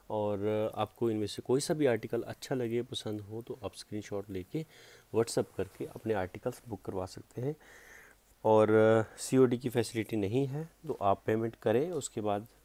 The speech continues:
आपके आर्टिकल्स बुक हो जाएंगे। जिन्होंने हमसे ये आर्टिकल्स या कोई सा भी आर्टिकल जिन्होंने लिए हैं लास्ट टाइम, जिनको आर्टिकल्स रिसीव होते हैं, पार्सल रिसीव होते हैं, तो आप कमेंट सेक्शन में अपना फीडबैक देख सकते हैं।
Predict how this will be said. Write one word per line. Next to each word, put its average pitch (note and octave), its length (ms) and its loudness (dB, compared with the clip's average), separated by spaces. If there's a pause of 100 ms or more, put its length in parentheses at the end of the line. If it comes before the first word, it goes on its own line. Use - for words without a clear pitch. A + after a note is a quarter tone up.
(180)
आपके - 240 -8
आर्टिकल्स G#2 400 -6
बुक A2 260 -8
हो G2 140 -10
जाएंगे। G2+ 320 -14 (1120)
जिन्होंने D#3+ 340 8
हमसे E3+ 280 6
ये E3 160 10
आर्टिकल्स C#3+ 520 10
या C#3 80 2
कोई E3+ 180 2
सा F#3 120 0
भी F3 60 4
आर्टिकल A#2 360 4
जिन्होंने A#2 320 2
लिए A2+ 240 2
हैं C3+ 220 -2
लास्ट G#2+ 300 2
टाइम, G#2 140 -4
जिनको G#2+ 220 -6
आर्टिकल्स F#2+ 440 -2
रिसीव C#3 340 0
होते C#3 260 0
हैं, C#3 180 -2
पार्सल A2+ 360 0
रिसीव C3 260 -4
होते B2+ 220 -6
हैं, D#3 120 -8
तो E3 100 -6
आप C#3+ 120 -4
कमेंट C#3+ 260 0
सेक्शन - 320 -6
में C3+ 100 -2
अपना B2+ 140 -4
फीडबैक A2 520 -2
देख G#2+ 140 -2
सकते - 320 -8
हैं। D#3 120 -6